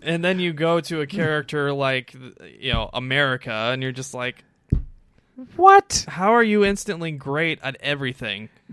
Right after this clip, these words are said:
Speaker 1: Nothing, <laughs> none of this makes sense. What, what, what are you supposed to grow from? How,
Speaker 2: Right,
Speaker 1: how,
Speaker 2: like
Speaker 1: how are you supposed to develop as a human being, as a character? How, how are we supposed to sympathize with you?"
Speaker 2: It's like,
Speaker 1: Uh,
Speaker 2: who and what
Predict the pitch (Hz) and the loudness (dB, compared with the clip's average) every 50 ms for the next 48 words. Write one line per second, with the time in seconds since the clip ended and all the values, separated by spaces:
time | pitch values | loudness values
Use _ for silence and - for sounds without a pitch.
0 | 156 175 185 170 - - 160 175 196 190 233 214 202 202 - 175 175 - - 185 | -10 -8 -6 -6 -4 -2 0 0 2 2 2 2 2 0 -4 -6 -6 -2 0 0
1 | 147 - - 220 170 170 185 202 247 240 208 214 202 170 175 185 185 175 - - | 2 2 2 2 2 2 2 2 2 2 4 2 2 2 0 -2 -2 -4 -6 -6
2 | - 185 196 175 135 - 143 160 190 180 - - - 135 170 202 208 - 147 135 | -4 -2 -2 -4 -4 -4 -2 -2 -2 -2 -4 -6 -4 -2 -2 -2 -2 -4 -4 0
3 | 147 170 202 202 185 175 180 - - 147 - 170 170 - - 147 139 127 139 147 | 0 0 2 0 -2 -2 -4 -6 -6 -4 -2 -2 -2 -4 -6 -8 -6 -2 0 0
4 | 170 180 160 - - 113 104 104 110 110 131 - - 135 143 185 220 202 143 113 | 0 0 -2 -4 -4 -4 -4 -6 -8 -12 -12 -8 -4 2 6 10 10 12 10 10
5 | 107 101 98 95 113 135 135 139 135 120 143 143 160 175 196 196 180 175 175 170 | 8 4 2 0 0 0 2 2 2 2 2 0 2 2 2 2 2 0 -2 -4
6 | - 147 139 160 160 - 160 135 131 117 131 135 156 143 127 - 123 123 120 123 | -4 -4 -4 -4 -4 -4 -6 -8 -6 -2 0 0 0 0 -2 -4 -6 -6 -6 -4
7 | 123 139 151 151 135 127 117 127 143 143 127 117 117 117 117 117 107 - 127 127 | -2 -2 0 0 0 0 0 0 0 0 0 -2 -4 -4 -6 -8 -8 -4 -2 0
8 | 143 139 131 127 113 104 104 107 117 123 127 143 - - - 147 156 175 170 160 | 0 0 -2 -6 -10 -12 -10 -10 -8 -6 -6 -6 -6 -6 -6 -4 -4 -4 -4 -4
9 | 160 156 - - 139 139 143 143 - 123 - 147 165 143 127 - 113 113 113 110 | -6 -8 -8 -8 -8 -8 -8 -10 -12 -12 -10 -10 -10 -10 -8 -8 -6 -6 -6 -8
10 | 117 110 107 107 107 107 110 107 165 175 175 151 - - 175 160 147 - - 120 | -10 -14 -14 -12 -10 -8 -8 -6 -4 -2 -4 -4 -4 -2 -2 -2 -2 -4 -8 -4
11 | 120 - 233 240 240 240 240 226 - - 175 180 180 180 180 151 156 190 190 185 | 2 4 4 6 6 6 4 4 2 0 0 2 2 2 2 2 4 4 4 4
12 | - - - | 2 -4 -14